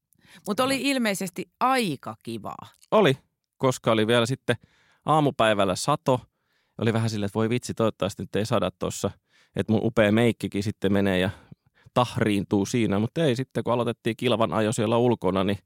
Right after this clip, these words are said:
Speaker 2: taivaat aukesi ja sitten oli oikein semmoinen kuulas kaunis syyspäivä ja yleisö viihtyi ja buffassa oli myyntiä ja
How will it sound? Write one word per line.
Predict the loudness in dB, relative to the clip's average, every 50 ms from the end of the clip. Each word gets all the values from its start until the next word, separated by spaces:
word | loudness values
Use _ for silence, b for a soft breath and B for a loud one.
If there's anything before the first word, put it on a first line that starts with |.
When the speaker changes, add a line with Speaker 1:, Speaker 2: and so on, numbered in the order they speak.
| b b b b b b b b
Speaker 2:
taivaat | 2 2 4 4 2 2 0 2 2
aukesi | 2 2 2 2 0 -4 -4 -2
ja | -4
sitten | -4 -2 -2 0
oli | 0 2
oikein | 2 2 0 0
semmoinen | 2 0 0 0
kuulas | -2 -2 -2 0 -2 -2 -2
kaunis | -2 0 0 0 0 -2 -6 -6
syyspäivä | -6 -6 -6 -6 -6 -4 -4 -4 -2 -2 -2
ja | -2 -2
yleisö | 0 0 0 0 0 0 -2 -4
viihtyi | -4 -6 -6 -8 -10 -8 -6 -4
ja | -4 -4
buffassa | -4 -6 -6 -6 -6 -6 -6 -4 -4
oli | -4 -2 -2
myyntiä | -2 -2 -2 -4 -6 -6 -6 -4 -4 -4
ja | -4 -6